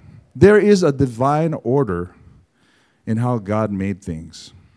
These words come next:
When I was, uh, serving, uh, with Cru Ministries in California. We were in s-,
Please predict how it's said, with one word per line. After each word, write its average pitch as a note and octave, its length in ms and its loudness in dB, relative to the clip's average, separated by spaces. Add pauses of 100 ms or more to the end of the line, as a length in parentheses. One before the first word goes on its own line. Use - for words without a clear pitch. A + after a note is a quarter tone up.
(920)
When C#3+ 200 2
I D#3+ 180 2
was, F3 300 2
uh, A2+ 220 0 (840)
serving, E3+ 760 0 (640)
uh, G2+ 460 -12
with A#2+ 260 -2
Cru D#3+ 220 0
Ministries C#3+ 580 -2 (360)
in A#2+ 140 0
California. C#3 600 -2
We A#2 160 2
were B2+ 140 2
in A2+ 80 0
s-, - 240 -8